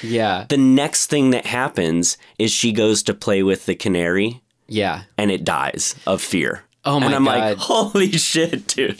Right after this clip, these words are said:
Speaker 1: That
Speaker 2: That is genius shit.
Speaker 1: That, okay, so, well, I'll just say, you know, <laughs> for generalities, maybe just, uh, just go over a few of the select scenes I loved. That was one of them. Like, remember we,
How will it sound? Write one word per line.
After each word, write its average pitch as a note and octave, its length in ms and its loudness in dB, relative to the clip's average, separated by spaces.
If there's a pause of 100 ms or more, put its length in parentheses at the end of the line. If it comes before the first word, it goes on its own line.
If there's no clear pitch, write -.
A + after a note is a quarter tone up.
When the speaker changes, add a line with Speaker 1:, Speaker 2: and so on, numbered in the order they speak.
Speaker 1:
That D3 560 -2 (120)
Speaker 2:
That G#3 200 0
is D#3+ 220 0
genius D3 1120 2
shit. - 420 0 (520)
Speaker 1:
That, C#3+ 320 -2
okay, C#3 280 -2
so, D3+ 240 2
well, C3+ 300 0
I'll C3+ 140 0
just D3 180 -2
say, C3 180 2
you B2 160 -2
know, A#2 380 0 (140)
<laughs> - 180 -12
for - 240 -8
generalities, B2 840 0
maybe A2 220 -2
just, A2 340 -4
uh, G2 120 -10 (160)
just - 260 -6
go A#2 280 0
over A#2 220 0
a G2+ 60 -2
few G#2+ 220 -4
of G#2 100 -8
the G2+ 60 -6
select G2+ 360 -2
scenes A2 400 -2
I G#2 100 0
loved. F2+ 340 -4
That C3+ 240 -2
was A#2 180 -2
one G#2+ 220 0
of B2+ 80 -2
them. G#2+ 180 0
Like, F2+ 220 -6
remember A#2+ 400 0
we, A2+ 100 -4